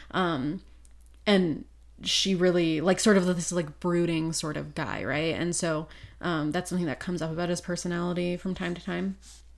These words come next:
Um, and so I thought it was interesting. So she said, um,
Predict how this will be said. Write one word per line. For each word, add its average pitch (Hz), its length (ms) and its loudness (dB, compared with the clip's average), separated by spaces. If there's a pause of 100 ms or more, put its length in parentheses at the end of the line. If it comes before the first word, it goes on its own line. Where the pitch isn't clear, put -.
(380)
Um, 190 300 2
and 196 100 2
so 208 80 4
I 208 40 6
thought 214 80 6
it 214 40 8
was 202 80 4
interesting. 185 380 -2
So 196 100 -4
she 190 140 -4
said, 185 240 2 (400)
um, 190 440 2